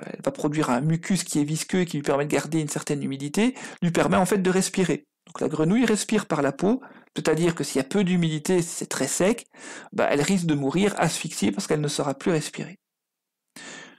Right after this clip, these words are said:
Euh, à l'inverse, bah, le, le, le lézard des murailles, surtout présent dans le, le sud de la France, aime le, la sécheresse et aime la chaleur. Donc lui, bah, il peut vivre avec moins d'humidité.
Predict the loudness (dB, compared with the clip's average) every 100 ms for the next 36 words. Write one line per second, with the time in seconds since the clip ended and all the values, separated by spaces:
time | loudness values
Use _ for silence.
0 | _ _ _ -8 -6 -6 -8 0 4 4
1 | 4 4 2 2 2 4 4 2 2 -2
2 | -4 -10 _ _ -4 0 2 4 2 2
3 | 0 2 2 2 2 -4 -12 -14 -10 -8
4 | -4 -4 0 2 2 0 0 -4 -4 -6
5 | -6 -4 -4 -2 -2 0 2 2 0 -6
6 | -16 -14 -12 -14 -16 -14 0 2 4 4
7 | 2 2 4 2 0 0 0 0 2 2
8 | 2 0 2 4 4 4 2 2 0 -2
9 | -8 _ _ _ -6 -4 0 2 4 4
10 | 0 -2 -6 -2 2 4 4 2 4 4
11 | 4 2 2 -2 -8